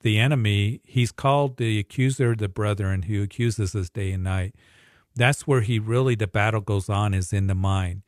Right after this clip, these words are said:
He begins to accuse you. He begins to, you know, tell you lies, to deceive you. And, and it does come from him, it, it, the discouragement, the world, all those things. So,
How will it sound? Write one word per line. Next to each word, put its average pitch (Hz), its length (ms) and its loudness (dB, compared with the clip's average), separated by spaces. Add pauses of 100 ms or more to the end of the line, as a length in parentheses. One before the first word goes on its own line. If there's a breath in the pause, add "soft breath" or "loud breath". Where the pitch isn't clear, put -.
(340 soft breath)
He 117 120 0
begins 117 460 0
to 110 200 2
accuse 120 720 0
you. 92 140 -2
He 95 140 -4
begins 107 520 -2
to, 101 480 0
you 101 160 -2
know, 95 420 -2
tell 117 180 0
you 110 200 -2
lies, 101 460 0
to 107 120 -10
deceive 107 500 -2
you. 92 360 -4 (560 soft breath)
And, 113 360 2
and 113 140 2
it 110 240 -2
does 131 260 -2
come 90 280 -4
from 92 240 -10
him, 90 320 -6
it, 104 240 -6
it, 117 240 -8
the 110 100 0
discouragement, 107 840 -2
the 101 80 -8
world, 107 520 0 (420 soft breath)
all 113 160 0
those 110 300 0
things. 107 400 -2
So, 98 460 0